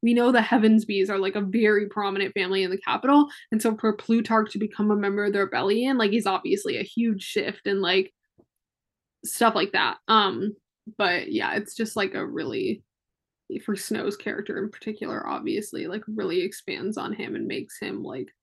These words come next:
an even more interesting villain and just, like, an interesting character that, like, before Ballad existed, I never would have been like, "Oh my gosh, yeah, sometimes I just, like, think about what a complex character Coriolanus Snow is."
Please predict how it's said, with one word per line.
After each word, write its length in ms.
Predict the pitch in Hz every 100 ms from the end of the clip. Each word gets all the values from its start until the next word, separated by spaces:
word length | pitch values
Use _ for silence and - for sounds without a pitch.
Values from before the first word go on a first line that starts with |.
| _ _ _ _ -
an 120 | 214
even 300 | 220 214 202
more 200 | 202 196
interesting 480 | - - - 208 214
villain 360 | 196 196 208 214
and 160 | 202
just, 140 | 196 233
like, 120 | 226
an 100 | 220
interesting 480 | 214 208 208 214 202
character 440 | 196 202 202 254 233
that, 140 | 202
like, 260 | 190 190 - _ _ _ _ _ _ -
before 580 | 262 254 254 262 262 254
Ballad 340 | 220 220 233 220
existed, 420 | 202 214 208 214
I 60 |
never 200 | 208 208
would 80 | 214
have 60 | 202
been 100 | 208
like, 140 | 202 190
"Oh 100 | 214
my 140 | 208
gosh, 380 | 202 202 196 -
yeah, 180 | 214 202
sometimes 400 | 202 214 220 214
I 80 | 220
just, 160 | 220 214
like, 140 | 208 -
think 240 | - 226 208
about 320 | 208 208 208
what 120 | 208
a 40 | 214
complex 420 | - - 226 220
character 440 | - 220 208 220 214
Coriolanus 500 | 226 226 226 220 220
Snow 260 | - 233 220
is." 280 | 208 202 208